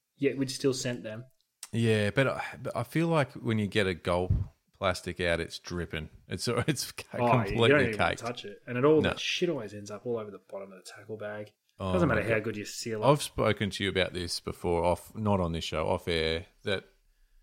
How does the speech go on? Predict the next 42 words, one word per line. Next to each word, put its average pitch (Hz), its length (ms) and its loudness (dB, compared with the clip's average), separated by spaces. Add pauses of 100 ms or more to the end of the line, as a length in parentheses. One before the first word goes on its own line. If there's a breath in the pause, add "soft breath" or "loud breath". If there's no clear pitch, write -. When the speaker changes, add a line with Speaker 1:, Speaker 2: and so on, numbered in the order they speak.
(300)
Speaker 2:
I 104 100 -2
just, 135 280 0
I 113 80 0
refuse 117 460 -2
to - 80 -4
bring 98 240 -2
an 87 100 -2
open 85 280 -2
packet 82 300 -6
of 78 160 -8 (440)
Gulp 90 160 0
plastics - 440 -4
Speaker 1:
<laughs> - 20 -10
Speaker 2:
home 78 240 -4 (760)
because 139 300 0
they, 160 220 2 (120)
you 147 140 -4
forget 139 420 0
where 143 160 4
you 143 100 2
put 123 280 0
them, 113 340 0
and 110 140 0
then 107 120 2
you'll 107 160 0
find 120 360 0
them 123 80 2
a 120 80 2
month 107 300 0
or 107 60 -2
two 104 220 0
later, 95 380 2
and 95 480 -4 (120)
Jesus 95 560 -4
Christ, 80 500 -4
Speaker 1:
It's - 100 -10
gone 117 220 0
Speaker 2:
it's - 80 -6
a - 20 -10
Speaker 1:
through 117 180 -4
everything. 117 800 0
Speaker 2:
everything. 90 520 -6